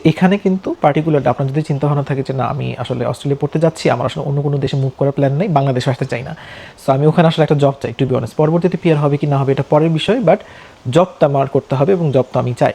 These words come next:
সেক্ষেত্রে কলেজ will not be an issue যদি আপনি আপনার স্কিলে, আপনার স্ট্রিমে থাকেন।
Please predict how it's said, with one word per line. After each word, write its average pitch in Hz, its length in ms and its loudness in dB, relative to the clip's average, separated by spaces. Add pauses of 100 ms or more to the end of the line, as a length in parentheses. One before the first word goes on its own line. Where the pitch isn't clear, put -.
(120)
সেক্ষেত্রে 202 480 -4
কলেজ 175 380 2 (220)
will 180 160 6
not 156 140 4
be 160 100 0
an 170 120 4
issue 135 240 -4 (560)
যদি 147 220 4
আপনি 151 440 0
আপনার 143 340 0
স্কিলে, 160 680 2
আপনার 143 240 -2
স্ট্রিমে 160 460 2
থাকেন। - 300 -6